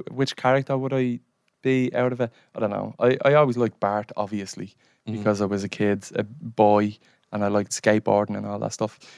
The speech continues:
Speaker 1: But then, because I was thinking of s-, what led me there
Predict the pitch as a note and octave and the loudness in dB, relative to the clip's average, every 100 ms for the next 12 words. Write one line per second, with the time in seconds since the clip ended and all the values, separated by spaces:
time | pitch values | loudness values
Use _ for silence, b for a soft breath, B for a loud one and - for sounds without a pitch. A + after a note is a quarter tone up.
0 | B - A2+ B2+ C#3+ A#2 A2+ - D3 C3 | B -4 4 4 4 0 0 4 4 4
1 | A2+ - D#3+ C#3 A2 - _ B2+ A#2+ C#3 | 0 0 0 -2 -4 -8 _ 2 6 6
2 | F3 D3+ A2+ G#2 G#2 | 6 4 2 0 -2